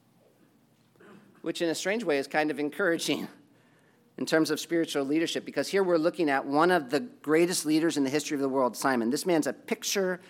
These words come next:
of spiritual leadership. He's got, like, leader pasted all over him.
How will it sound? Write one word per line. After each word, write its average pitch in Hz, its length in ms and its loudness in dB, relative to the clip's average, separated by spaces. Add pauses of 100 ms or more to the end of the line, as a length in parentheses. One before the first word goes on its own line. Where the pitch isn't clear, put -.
(120)
of 139 100 -8
spiritual 170 400 -4
leadership. 143 400 -4
He's 139 140 -8
got, 160 180 2
like, 139 140 -2 (180)
leader 196 400 2
pasted 185 500 -2
all 165 280 4
over 160 280 2
him. 104 300 -4